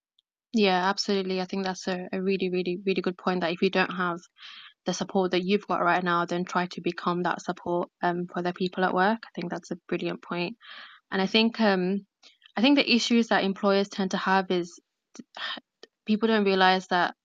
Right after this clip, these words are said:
um, mental health presents differently in different people. So one person with depression might look completely different to another person with depression. You know, it's not like everyone with depression all have the same symptoms or they all present the same.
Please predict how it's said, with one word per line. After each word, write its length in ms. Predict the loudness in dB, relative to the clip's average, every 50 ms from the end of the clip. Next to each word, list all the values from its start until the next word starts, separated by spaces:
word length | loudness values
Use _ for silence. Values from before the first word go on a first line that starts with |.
| _ _ -4
um, 200 | -4 -4 -4 -2
mental 280 | 0 0 0 0 0 -2
health 160 | -2 -2 -2
presents 400 | -2 -4 0 0 2 0 0 0
differently 640 | -2 -4 -2 0 -2 -2 0 0 0 0 0 -2 0
in 80 | 0 0
different 280 | 0 0 -2 -4 -2
people. 440 | 0 -2 -2 0 0 0 2 2 0 -4
So 380 | -8 -2 0 2 2 2 2 -2 -4 -10 -18 -20 -20 -20 _ _ _ _ _ _ _ _
one 240 | 0 2 2 2
person 280 | 4 2 2 2 0 -2
with 120 | -2 -4
depression 540 | -6 -6 -4 -4 -4 -4 -2 -2 -2 -2 -2 -2
might 160 | 0 0 0
look 120 | -2 -2
completely 320 | -2 -4 -2 -2 -4 -4 -2
different 420 | -4 -4 -4 -4 -4 -4 -6 -8
to 120 | -6 -4 -4
another 220 | -2 -2 -4 -6
person 400 | -6 -6 -6 -6 -4 -6 -6 -6
with 80 | -4 -6
depression. 560 | -8 -6 -2 -2 -2 -2 -4 -6 -8 -8 -8 -10 _ _ -20 -20 -20 _ _
You 100 | -4 0 2
know, 100 | 2 2
it's 200 | 0 0 0 0
not 260 | 2 2 2 0 -2 _ _ _ _ _ _ _ _ _ _ _
like 440 | 0 0 2 2 0 -2 -8 -16 -20 _ _ _ _ _
everyone 460 | 0 0 2 0 0 0 -2 -2 -2
with 240 | -2 -2 -2 -2 -4
depression 640 | -8 -4 -4 -4 -4 -4 -4 -4 -4 -4 -4 -6 -2 0
all 220 | 2 2 2 0
have 180 | 0 -2 -4 -4
the 80 | -4
same 320 | -4 -2 -2 -2 -2 -4 -6
symptoms 440 | -6 -6 -6 -4 -4 -6 -6 -6 -6
or 60 | -6
they 100 | -4 -4
all 160 | -2 -2 -4
present 320 | -4 -6 -8 -8 -8 -8 -10 _ _ _ _ _ _ _
the 80 | -6 -2
same. 320 | -2 -2 0 -2 -4 -6